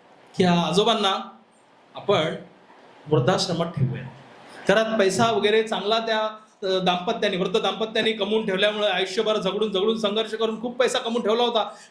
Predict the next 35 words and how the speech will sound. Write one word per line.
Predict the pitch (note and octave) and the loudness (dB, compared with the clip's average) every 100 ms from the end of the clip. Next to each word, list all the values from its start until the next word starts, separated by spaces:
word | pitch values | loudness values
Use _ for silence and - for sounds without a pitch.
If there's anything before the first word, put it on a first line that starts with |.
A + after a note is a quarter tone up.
| - | -2
पैशाची | A3 A#3 C4 C4 | 0 0 0 -2
कमी | A#3+ A#3 | -2 -2
त्या | A#3 | -2
घरामध्ये | G3 F3+ G3 F#3+ | -2 -2 -2 -2
नव्हती, | F3 D#3+ D#3 C3+ - - _ - - - - - - | -2 -2 -6 -12 -18 -20 _ -20 -20 -20 -20 -20 -2
पण | F3 F3 | 2 4
काळजी | F#3 F#3+ A3+ | 4 4 2
घेणारा | F#3 F3 F3+ | 2 2 2
माणूस | D#3+ D#3+ F#3 E3 | 0 -4 -6 -6
त्यांच्याकडे | D#3 - F3 | -8 -4 -4
नव्हता. | D3 D3 - | -2 -2 -2
हे | - - - D#3 | -4 -16 -10 0
नवरा | D#3+ E3+ | 2 4
बायको | E3+ D#3+ | 2 2
होते, | E3+ - C#3+ - - - - - - - - - E3+ | 2 2 0 -4 -14 -20 -20 -20 -20 -20 -20 -2 2
ठरवलं | F3 G3+ G#3+ | 4 2 2
तर | C4 | 2
हे | B3+ | 2
काळजी | G3 G3 | 0 0
घेऊ | G#3 B3 | 0 0
शकत | - A3+ B3+ F#3 | 0 -4 -4 -2
होते, | F#3+ A3+ E3 - - _ _ _ - | 0 0 -2 -8 -20 _ _ _ -6
पण | F3 | -2
यांनी | F3 G3 | 0 0
ठरवलं | F#3+ F#3 G#3+ B3 - - _ _ _ _ - - - | 0 2 2 0 -6 -20 _ _ _ _ -20 -16 -4
की | C#3 - - - - - | -4 -4 -16 -20 -16 0
हा | F3 F#3 G3 F#3+ - - - - - - - | 2 4 2 -4 -8 -14 -20 -20 -18 -18 0
जो | F#3 | 2
मुलगा | E3+ F3+ A3+ | 4 4 2
आहे | G#3 F#3 - - - _ _ - | 0 -2 -6 -14 -20 _ _ -2
तो | |
ऑफिस | D3 F#3+ G3 | 0 2 2
निमित्त | F#3+ F#3 | -2 0
बाहेर | F#3+ F3 G#3 | 2 2 2
जाईल, | A3 A3+ A3+ A3+ | 2 0 -2 -10